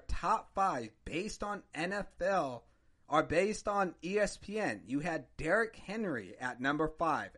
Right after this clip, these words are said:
Alvin Kamara at number four. Zeke was at number three, K-, Christian McCaffrey was number two, and Saquon Barkley was number one. I would swap the top two around.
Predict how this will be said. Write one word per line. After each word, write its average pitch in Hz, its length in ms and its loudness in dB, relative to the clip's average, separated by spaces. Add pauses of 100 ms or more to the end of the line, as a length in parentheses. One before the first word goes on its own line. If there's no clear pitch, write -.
(160)
Alvin 175 360 0
Kamara 190 520 0 (300)
at 131 240 0
number 139 420 -2 (140)
four. 175 380 0 (340)
Zeke 185 460 -2 (280)
was 147 160 -2
at 208 220 4
number 131 420 0
three, 240 480 0 (500)
K-, - 100 -18 (180)
Christian 247 420 4
McCaffrey 170 840 2 (460)
was 135 240 2
number 127 280 0
two, 247 600 0
and 180 260 0
Saquon 196 1080 -2
Barkley 165 480 4
was 147 180 -2
number 135 320 0
one. 220 460 4 (420)
I 151 140 6
would 175 160 6
swap 196 640 2
the 139 100 -2
top 156 420 4
two 269 220 4
around. 254 460 6